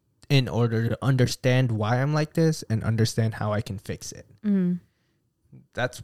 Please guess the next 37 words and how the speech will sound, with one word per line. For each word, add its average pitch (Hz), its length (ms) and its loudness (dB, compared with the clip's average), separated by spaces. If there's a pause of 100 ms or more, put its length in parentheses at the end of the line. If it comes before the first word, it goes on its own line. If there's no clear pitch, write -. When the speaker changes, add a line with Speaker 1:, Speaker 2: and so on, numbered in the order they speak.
(120)
Speaker 1:
partially 123 460 2
why 107 280 2
I 107 40 2
wanted 107 360 -2
to, 98 60 -4
like, 101 260 -6
do 113 120 -4
this, 139 180 0
to 127 120 -2
see 131 160 0
if 127 160 -2
you 127 140 -2
had 110 220 -4
any 98 200 -10
insight 104 600 -12 (380)
Speaker 2:
Yeah. 190 140 -10
Speaker 1:
on 110 380 -2
that, 101 340 -8
whether 123 500 2 (220)
Speaker 2:
On 196 140 0
the 180 80 4
Speaker 1:
it 160 80 4
was 165 120 4
Speaker 2:
why? 170 380 0 (200)
Speaker 1:
n-, 147 140 -12 (300)
well, 156 440 6
not 135 240 2
really 165 260 6
the 123 140 2
why, 110 380 0
but, 110 200 -4
like, 110 340 -4 (1080)
let's 131 220 2
say 143 480 6
if - 340 -6
you 120 200 -4
had 110 540 -8